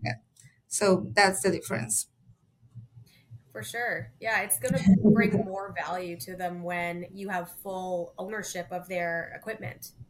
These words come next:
Speaker 2: essentially. When you're
Speaker 1: Exactly.
Speaker 2: maintaining it completely, yeah, like you said,
Speaker 1: Yeah.
Speaker 2: not just responsible for changing out filters. I mean,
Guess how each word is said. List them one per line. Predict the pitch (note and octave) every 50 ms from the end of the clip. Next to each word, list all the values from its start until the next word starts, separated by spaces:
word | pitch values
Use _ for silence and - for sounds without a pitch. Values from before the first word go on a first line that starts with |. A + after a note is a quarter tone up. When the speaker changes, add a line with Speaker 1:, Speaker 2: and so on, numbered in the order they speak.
| _ -
Speaker 2:
essentially. | F#3+ F#3 F#3 F3 E3+ - - - - G2+ E3+ - _ _ _ _ _ _ -
When | G#3 G#3+
you're | G#3+ G#3+ -
Speaker 1:
Exactly. |
Speaker 2:
maintaining | F#3 - G3 F#3 F3+ - G#3 G#3 G#3+ G#3 F#3+ F#3
it | F3 F3+ F3 E3+ - - - - - _ _ _ _ _ _
completely, | - G#3 F#3+ - A3 A#3+ B3+ - G3 F3+ F3 F#3+ G3+
yeah, | - - F#3
like | F#3 F#3+ F#3
you | F#3+ F3+
said, | - G#3+ G3 F#3+
Speaker 1:
Yeah. |
Speaker 2:
not | F3 F3+ F#3 F#3 - -
just | F#3+ F3+ - - - - _ _ _ _ _ _ _ _ _ _ _ -
responsible | - B3 - - A#3 A3 G#3+ - - G3
for | G3 F#3+
changing | - G#3 G3 F3+ F3 F3
out | E3+ F3 -
filters. | - A#3 G#3+ G#3+ G3 F3+ E3+ E3+ F3
I | E3+
mean, | E3+ E3 E3 E3 E3 E3